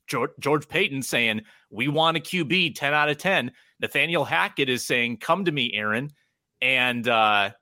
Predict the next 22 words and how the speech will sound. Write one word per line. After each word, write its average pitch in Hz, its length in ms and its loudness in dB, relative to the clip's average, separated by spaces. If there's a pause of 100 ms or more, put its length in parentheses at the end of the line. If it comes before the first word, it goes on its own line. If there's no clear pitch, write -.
(440)
if 131 140 -6
he 131 100 -4
doesn't, 139 400 2 (200)
well, 123 260 2
Denver's 139 380 -2
gotta 160 180 2
go 160 140 0
find 214 280 -2
somebody. 95 380 -6 (100)
Maybe 98 240 -6
it's 120 140 -6
Garoppolo. 131 600 -2 (420)
Uh, 101 160 -2
maybe 92 380 -2
it's 127 160 -4
Kirk. - 360 -2
You 113 80 2
know, 120 180 4
like, 139 260 0
there, 135 340 2
there 139 360 2 (100)
are 165 380 6